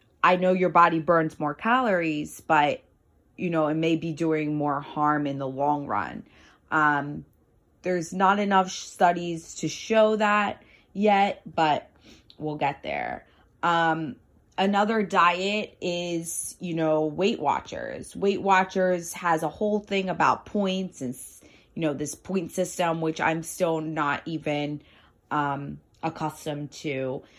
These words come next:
But, you know, it's basically a calorie tracker without telling you, um, and without having you have to put all your mental work into it. So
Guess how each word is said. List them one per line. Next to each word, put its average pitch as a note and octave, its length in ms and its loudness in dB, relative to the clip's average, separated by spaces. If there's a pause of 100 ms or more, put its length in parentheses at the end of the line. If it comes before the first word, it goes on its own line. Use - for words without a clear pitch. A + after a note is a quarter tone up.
(220)
But, A3+ 260 4
you B3 140 4
know, G3+ 360 2 (640)
it's A#3+ 180 6
basically C4+ 640 0
a E3 80 4
calorie F#3 640 2
tracker A3 800 0 (120)
without D#3+ 440 0
telling C#3+ 480 2
you, F#3 460 -2 (340)
um, D3+ 380 4
and E3 160 0
without D#3+ 340 2
having D#3 640 0 (880)
you D#3+ 600 2
have D3 300 0
to D#3+ 100 -4
put D#3+ 200 -2
all D3 100 4
your C#3 160 -4
mental C3+ 400 -6
work B2 260 -4
into - 320 -14
it. - 240 -10 (1300)
So F#3+ 680 4